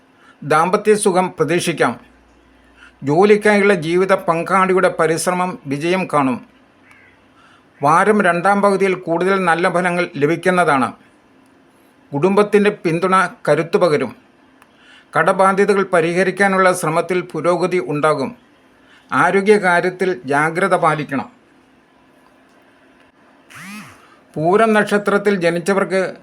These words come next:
എതിർപ്പുകളെ അവഗണിച്ച് മുന്നേറാൻ കഴിയും. പുതിയ സംരംഭങ്ങളിൽ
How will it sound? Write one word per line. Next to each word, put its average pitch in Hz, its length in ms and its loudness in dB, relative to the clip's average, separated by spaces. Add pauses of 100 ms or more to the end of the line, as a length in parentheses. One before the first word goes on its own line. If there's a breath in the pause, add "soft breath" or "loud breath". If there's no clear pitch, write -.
(400)
എതിർപ്പുകളെ 202 640 2
അവഗണിച്ച് 190 460 0
മുന്നേറാൻ 180 600 2
കഴിയും. 143 360 0 (920 soft breath)
പുതിയ 185 260 2
സംരംഭങ്ങളിൽ 202 880 2